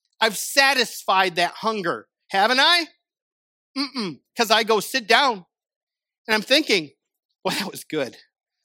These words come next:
I, I could have two pieces and make it look a little different. Nobody even know I had two."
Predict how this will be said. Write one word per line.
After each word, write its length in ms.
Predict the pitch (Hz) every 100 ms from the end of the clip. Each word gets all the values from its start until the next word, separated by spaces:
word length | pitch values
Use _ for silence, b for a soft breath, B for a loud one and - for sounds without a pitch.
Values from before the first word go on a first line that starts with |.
| _ _
I, 140 | 190 196
I 100 | -
could 140 | 262 233
have 260 | 170 - -
two 200 | - 202
pieces 440 | 143 120 139 127
and 260 | 139 151 160
make 180 | 196
it 140 | 170 _ -
look 300 | 160 185 196
a 20 |
little 280 | 151 165 143
different. 280 | 160 170 156
Nobody 260 | 202 190
even 220 | 175 160
know 160 | 160 196
I 80 | 143
had 220 | 143 120 -
two." 520 | 214 185 135 117